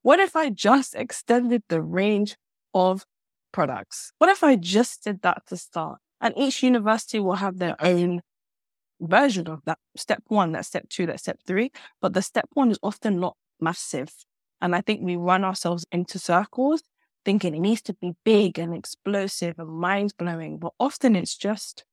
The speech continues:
"How can I make this group of people feel seen? How can I make this group of people feel heard?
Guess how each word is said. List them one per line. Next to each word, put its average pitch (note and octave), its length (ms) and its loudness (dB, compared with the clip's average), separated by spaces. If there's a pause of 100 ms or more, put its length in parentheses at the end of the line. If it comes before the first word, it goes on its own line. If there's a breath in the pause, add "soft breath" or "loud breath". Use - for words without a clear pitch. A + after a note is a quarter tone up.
(600)
"How G#3+ 180 0
can B3 160 2
I A#3+ 80 4
make F#3 300 0
this - 200 -4
group - 240 -4
of F#3+ 140 -6
people F3+ 320 -4
feel E3 280 -6
seen? D#3 400 -6 (920)
How A#3+ 180 4
can C#4 160 2
I B3+ 80 6
make A3+ 240 4
this G3+ 160 -4
group - 220 -6
of - 180 -8
people G#3+ 300 -2
feel F3 280 0
heard? C#3+ 500 -8